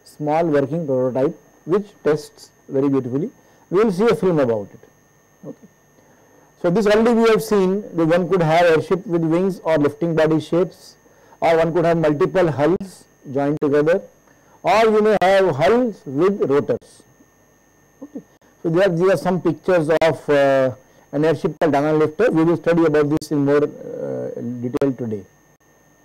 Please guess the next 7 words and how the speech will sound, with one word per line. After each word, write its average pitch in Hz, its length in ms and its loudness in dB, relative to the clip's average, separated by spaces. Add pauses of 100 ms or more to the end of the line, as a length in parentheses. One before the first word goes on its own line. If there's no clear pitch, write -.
(320)
Okay. - 240 -12 (1000)
So 202 100 -2
let's 233 300 0 (120)
have 180 160 0
a 208 80 2
quick 180 280 -2
look - 320 -2